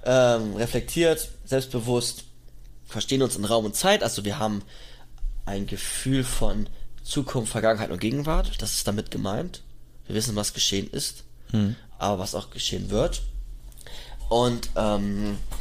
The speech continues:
Speaker 1: das ist erstmal wichtig. Und da sagt er, ähm,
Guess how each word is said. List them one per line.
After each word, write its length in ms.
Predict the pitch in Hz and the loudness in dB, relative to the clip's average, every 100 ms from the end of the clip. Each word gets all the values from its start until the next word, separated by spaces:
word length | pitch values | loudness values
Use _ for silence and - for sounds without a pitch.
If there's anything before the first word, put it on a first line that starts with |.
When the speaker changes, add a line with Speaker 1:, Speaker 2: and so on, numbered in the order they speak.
| - | -2
Speaker 1:
das 200 | - - | 0 2
ist 100 | - | 2
erstmal 260 | 123 123 | 2 2
wichtig. 360 | 120 120 - - | 4 6 6 4
Und 80 | 104 | 2
da 100 | 107 | 4
sagt 340 | 135 175 - | 6 4 4
er, 200 | 156 147 - - - - - - - - - - - - - - - - | 2 2 0 -6 -6 -6 -8 -8 -8 -8 -8 -8 -8 -10 -10 -8 -8 -2
ähm, 640 | 107 110 101 101 104 101 | 2 4 4 2 2 0